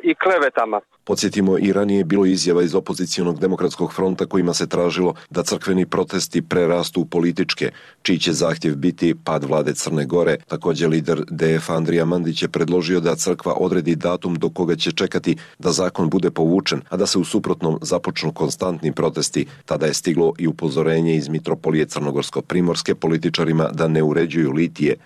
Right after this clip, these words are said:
Speaker 2: Srpska pravoslavna crkva u Crnoj Gori u kontinuitetu pokušava da napravi distancu od političkih partija i da čitav proces borbe za promjenu zakona o slobodi vjeroispovijesti istrgne iz partikularnih stranačkih interesa.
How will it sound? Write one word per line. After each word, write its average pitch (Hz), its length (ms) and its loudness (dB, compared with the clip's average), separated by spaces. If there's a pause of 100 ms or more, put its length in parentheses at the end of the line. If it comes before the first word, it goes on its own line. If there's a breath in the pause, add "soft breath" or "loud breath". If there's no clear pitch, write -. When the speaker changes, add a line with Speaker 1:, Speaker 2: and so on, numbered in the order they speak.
Speaker 2:
Srpska - 420 -4
pravoslavna 69 480 0
crkva 78 360 -2
u 71 80 0
Crnoj 78 300 0
Gori 82 240 4
u 76 80 2
kontinuitetu 78 720 -2
pokušava 82 520 0
da 80 100 0
napravi 82 360 0
distancu 80 560 -4 (200 loud breath)
od 92 160 -2
političkih 95 600 0
partija 90 420 0
i 92 140 0
da 82 200 2 (140)
čitav 78 360 -4
proces 78 440 -2
borbe 78 420 0
za 71 160 -2
promjenu 78 460 0
zakona 80 460 0
o 71 40 0
slobodi 80 400 0
vjeroispovijesti 78 760 0
istrgne 78 500 -2
iz - 160 -6
partikularnih 78 720 -2
stranačkih 78 560 -4
interesa. 76 500 0